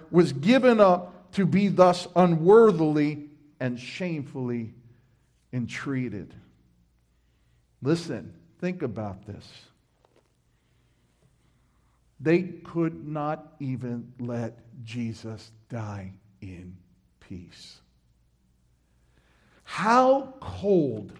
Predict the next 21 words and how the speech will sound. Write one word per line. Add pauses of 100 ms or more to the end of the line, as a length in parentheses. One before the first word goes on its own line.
(540)
of
a
heart (1040)
do
you
have
to
have (1040)
to
see
a
man
suffering
and
dying, (1080)
and
yet
to
perpetually (240)
mock
him,